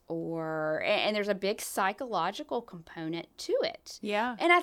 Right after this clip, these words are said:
Speaker 1: I, it was so intriguing because I, I think I was shocked because of the lack of, like, specific guidelines with food, like, you will eat this or you will eat this number of points and that, you know, there's none of that.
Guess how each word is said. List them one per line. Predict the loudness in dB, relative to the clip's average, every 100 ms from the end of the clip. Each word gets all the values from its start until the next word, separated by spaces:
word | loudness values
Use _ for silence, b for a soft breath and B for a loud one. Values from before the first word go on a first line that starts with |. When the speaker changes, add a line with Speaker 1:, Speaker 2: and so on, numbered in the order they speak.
| 6
Speaker 1:
I, | 6 6
it | 2
was | -2 -4
so | 0 4 6
intriguing | 4 0 -2 0 2 2 0 -2 -2
because | 0 4
I, | 6 6
I |
think | 2 2
I | 2
was | 2
shocked | 2 4 4 0
because | -6 -2 -2
of | -2 -4
the | -4
lack | -2 0 2 4 2
of, | 2 2 2 -4 _ b b b
like, | 0 2 0 -8
specific | -14 -12 -10 -6 -4
guidelines | -4 -4 -4 -4 -4
with | -6 -8
food, | -6 -4
like, | -6 -8
you | -6
will | -4 -4
eat | -2
this | -2 -4 -8
or |
you | -10 -8
will | -8
eat |
this | -8 -8
number | -6 -6
of | -6
points | -2 -2 -4 -10
and | -6
that, | -6 -6
you | 2
know, | 4 4
there's | 4 2
none | 4 4
of | 4
that. | 2 -2